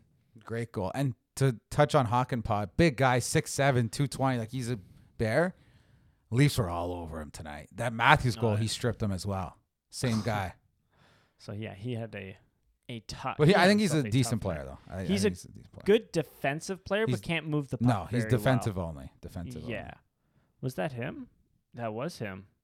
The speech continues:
Speaker 1: With his full shield on.
Speaker 2: Yeah, that was. Oh, my God. He looked like a house leak.
Speaker 1: And then the weirdest
Speaker 2: Like
Speaker 1: part
Speaker 2: a
Speaker 1: of that
Speaker 2: Mets league
Speaker 1: play
Speaker 2: out
Speaker 1: is
Speaker 2: there.
Speaker 1: Matthews strips it. He, like, tries to go short side, almost scores, gets the puck back, circles around the, the zone. He's about to pass it, and then he's like, "Wait,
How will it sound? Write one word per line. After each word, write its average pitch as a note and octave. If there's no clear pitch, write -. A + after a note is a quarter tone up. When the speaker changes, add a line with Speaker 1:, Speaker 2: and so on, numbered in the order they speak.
Speaker 1:
With A#2
his A#2
full A2+
shield G#2
on. F2
Speaker 2:
Yeah, C#3+
that A#2
was. B2+
Oh, B2+
my G#2+
God. B2+
He A#2
looked F3
like C3+
a G#2+
house -
leak. B2
Speaker 1:
And D3+
then E3+
the D#3+
weirdest F#3
Speaker 2:
Like -
Speaker 1:
part A3
Speaker 2:
a G3
Speaker 1:
of E3+
that D#3+
Speaker 2:
Mets D3+
league -
Speaker 1:
play C3
Speaker 2:
out D3+
Speaker 1:
is C#3+
Speaker 2:
there. A#2
Speaker 1:
Matthews E3
strips D3
it. D3
He, C3+
like, A2
tries D3
to -
go C3+
short B2+
side, A#2+
almost D3
scores, A#2+
gets F3
the -
puck G3
back, D3
circles E3+
around D#3+
the, C3+
the A#2
zone. B2
He's B2+
about G#3
to B3
pass F3+
it, C3+
and B2
then C3
he's B2
like, A2+
"Wait, A#2+